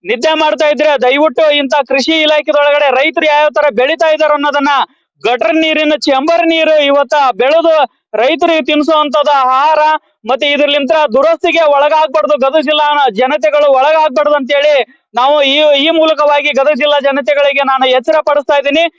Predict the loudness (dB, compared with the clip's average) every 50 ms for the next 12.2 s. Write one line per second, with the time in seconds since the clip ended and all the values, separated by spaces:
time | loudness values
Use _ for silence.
0 | _ _ _ -8 -4 -2 -2 0 0 0 0 0 0 0 0 0 0 0 -2 -2
1 | -2 -2 -4 -4 -2 -4 -4 -2 -2 0 0 0 0 0 -2 -2 -2 -2 -2 0
2 | 0 2 0 0 0 0 -2 -2 -2 0 0 0 0 0 0 0 0 0 0 0
3 | 0 0 0 0 0 0 0 0 0 0 0 0 0 0 -2 -4 _ _ _ _
4 | -4 -2 0 0 0 0 0 0 0 0 0 0 2 2 2 2 2 0 0 0
5 | -2 -2 -2 0 0 0 0 0 -2 -2 -2 -2 0 0 0 0 0 0 -2 -2
6 | -2 0 0 0 0 0 0 -2 -2 -2 0 0 0 0 0 0 0 0 -2 -4
7 | _ _ _ _ -4 -2 0 -2 0 0 0 0 2 2 2 0 0 -2 -6 _
8 | _ -4 -2 -2 0 0 -2 -2 0 0 0 0 0 0 0 -2 0 0 0 0
9 | 0 0 0 0 0 2 0 0 2 2 2 2 0 0 0 0 0 0 0 0
10 | 0 0 0 0 0 0 0 0 0 0 0 0 0 0 0 0 0 0 0 -2
11 | -2 -2 -2 0 0 0 0 0 0 0 0 -2 -2 -2 -2 -2 -2 0 0 0
12 | 2 2 2 0